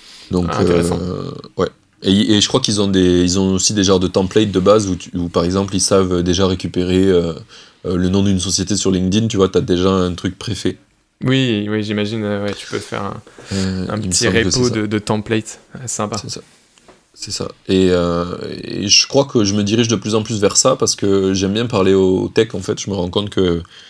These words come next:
Speaker 1: faire des outils pour les techs, c'est cool aussi. Tu vois, j'ai fait quelques
Speaker 2: Ouais.
Speaker 1: trucs open source, là, dernièrement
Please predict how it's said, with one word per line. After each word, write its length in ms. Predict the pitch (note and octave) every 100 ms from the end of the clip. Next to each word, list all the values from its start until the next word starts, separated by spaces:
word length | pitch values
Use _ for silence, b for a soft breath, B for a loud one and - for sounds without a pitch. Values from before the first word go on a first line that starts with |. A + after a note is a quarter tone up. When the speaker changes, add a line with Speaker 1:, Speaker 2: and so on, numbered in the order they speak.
| B -
Speaker 1:
faire 140 | F#2+
des 160 | F#2 F2
outils 160 | G#2
pour 100 | G#2+
les 80 | F#2
techs, 160 | G#2 -
c'est 120 | -
cool 200 | A#2 G#2+
aussi. 260 | - A#2 - _ _
Tu 60 |
vois, 100 | -
j'ai 140 | F#2+ F2+
fait 300 | F#2+ F#2+ F#2
quelques 200 | G2 F#2
Speaker 2:
Ouais. 100 | A2+
Speaker 1:
trucs 140 | G2+ F#2
open 200 | G2 F#2
source, 180 | A2 A2+
là, 80 | F#2
dernièrement 480 | F2+ F2+ F#2+ G#2